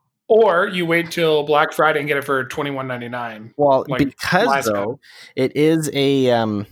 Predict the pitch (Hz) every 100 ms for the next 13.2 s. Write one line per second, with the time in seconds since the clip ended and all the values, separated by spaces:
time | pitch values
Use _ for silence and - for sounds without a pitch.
0 | _ _ _ _ - - 113 127 - 220
1 | 139 123 117 113 - - - - 120 117
2 | - 104 101 98 - - 98 90 80 69
3 | 62 - _ _ _ _ _ 95 98 107
4 | 101 - 98 98 - 104 101 101 98 92
5 | - - 92 98 113 117 - 92 85 -
6 | - _ _ _ - 107 110 101 92 90
7 | - - - - - - - _ _ _
8 | _ - 147 135 127 117 107 107 104 101
9 | 98 95 92 92 - - - 113 95 87
10 | 95 - _ _ _ _ _ _ _ _
11 | _ _ - 101 95 92 95 104 107 -
12 | 113 110 - 127 123 - 110 110 - 104
13 | 104